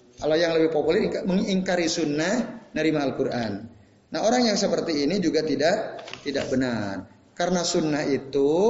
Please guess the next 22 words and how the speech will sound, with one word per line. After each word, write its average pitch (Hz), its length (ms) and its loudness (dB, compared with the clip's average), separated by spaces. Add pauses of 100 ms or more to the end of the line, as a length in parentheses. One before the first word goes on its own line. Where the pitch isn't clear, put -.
(760)
ya, 117 240 -6
diterima 190 560 2
kesahihannya 160 960 0
lewat 185 320 0
proses 180 560 -2
yang 151 160 0
sangat 156 400 -2 (880)
detail 214 480 -2
dan 160 240 0
teliti. 143 640 -2 (1080)
Masih 147 420 -4
sempat 160 400 -4
dengar 180 300 0
ada 175 580 0 (160)
seorang 175 380 0
ulama 170 720 -2
mau 202 340 2 (320)
mengkonfirmasi. 185 960 0 (1600)
Katanya 196 480 -2
ada 180 100 0
hadis 214 380 -2
dari 190 320 2